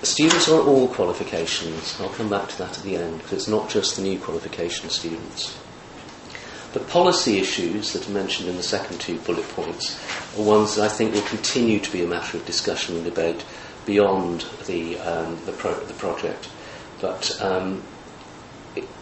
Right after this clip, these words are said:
we're about trying to set the framework, the groundwork for that. So short term, we're looking to provide a templated environment ready for content to flow into. Medium term, the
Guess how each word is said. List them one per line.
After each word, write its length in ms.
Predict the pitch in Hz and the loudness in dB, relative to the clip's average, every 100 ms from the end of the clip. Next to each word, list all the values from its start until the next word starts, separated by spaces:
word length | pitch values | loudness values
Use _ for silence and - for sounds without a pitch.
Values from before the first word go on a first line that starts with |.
| 113 | 0
we're 180 | 117 117 | 6 8
about 320 | 110 113 113 | 8 6 2
trying 160 | - 110 | 2 0
to 80 | 107 | 0
set 240 | - 110 | 0 0
the 80 | - | -2
framework, 540 | - 110 101 95 - | -2 0 2 0 -2
the 80 | 98 | -4
groundwork 580 | 107 92 87 82 82 - | -2 -2 -2 -4 -6 -8
for 140 | - | -8
that. 300 | 82 80 - - - - - - - - - - | -6 -6 -10 -14 -16 -16 -14 -14 -14 -14 -10 2
So 180 | 135 | 4
short 420 | 135 - 190 175 - | 6 8 8 8 4
term, 640 | 151 107 90 101 127 113 | 4 6 6 2 0 2
we're 160 | 117 113 | 4 4
looking 280 | 117 117 | 2 -2
to 60 | - | -4
provide 360 | 110 107 104 - | -2 2 2 2
a 60 | |
templated 600 | - 135 127 120 110 110 | -2 -2 0 2 2 2
environment 680 | 104 95 92 87 87 107 - | 0 2 2 2 2 -2 0
ready 260 | 113 107 104 | 4 4 2
for 140 | - | -2
content 560 | - 107 92 - 87 - | -2 -2 -2 -2 -4 -4
to 100 | - | -10
flow 280 | - 92 87 | -2 2 4
into. 560 | 82 - - - 381 - - - - - - - - | 4 4 4 4 4 2 -2 -6 -10 -12 -14 -14 -4
Medium 560 | 127 156 170 151 113 98 | 4 6 6 6 4 4
term, 480 | - 101 98 92 90 - - - - 107 | 2 4 6 4 0 -8 -14 -16 -2 4
the 320 | 101 104 | 4 4